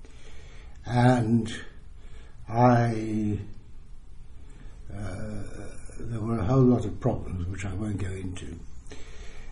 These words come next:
And I was worried about it. And I asked Matthew to come and see me here in the House of Lords, not in this room. And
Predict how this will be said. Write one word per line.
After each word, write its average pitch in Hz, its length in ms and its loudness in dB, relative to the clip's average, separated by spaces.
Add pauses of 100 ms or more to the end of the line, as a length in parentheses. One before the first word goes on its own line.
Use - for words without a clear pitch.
(320)
And 110 280 -4
I 113 60 -2
was 135 120 4
worried 190 220 12
about 85 180 0
it. - 60 -4 (300)
And 117 800 6 (340)
I 120 340 2
asked 117 340 2
Matthew 101 360 2
to - 60 -6
come 101 160 -2
and 104 100 0
see 123 200 4
me 92 120 2
here 101 400 -4
in 107 320 -4
the 101 80 -4
House 101 260 -6 (340)
of 104 80 -6
Lords, - 220 -6
not 78 180 -6
in - 80 -6
this 82 200 -6
room. - 180 -4 (1000)
And 117 540 4